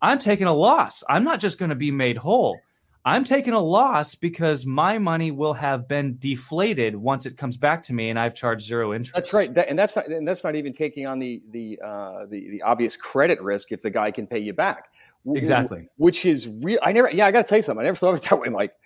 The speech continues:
Speaker 2: That, that, that's amazing. Bug and I kicked around the idea of, you know, um, irresponsible government spending as,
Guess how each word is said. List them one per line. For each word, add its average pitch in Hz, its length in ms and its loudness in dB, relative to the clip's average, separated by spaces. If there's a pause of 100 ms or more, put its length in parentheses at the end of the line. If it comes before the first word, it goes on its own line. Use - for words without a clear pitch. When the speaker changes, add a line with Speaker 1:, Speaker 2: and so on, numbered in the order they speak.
(300)
Speaker 2:
That, 135 260 4
that, 143 180 2 (200)
that's 185 200 8
amazing. 147 380 0
Bug 160 180 6
and 170 100 0
I 170 120 0
kicked 143 260 -6
around 139 220 -2
the 127 100 -2
idea 120 460 2 (400)
of, 113 340 0
you 127 80 -8
know, 113 300 -6 (100)
um, 107 160 -8
irresponsible 139 520 -2
government 117 280 -4
spending 123 460 -6
as, 107 180 -10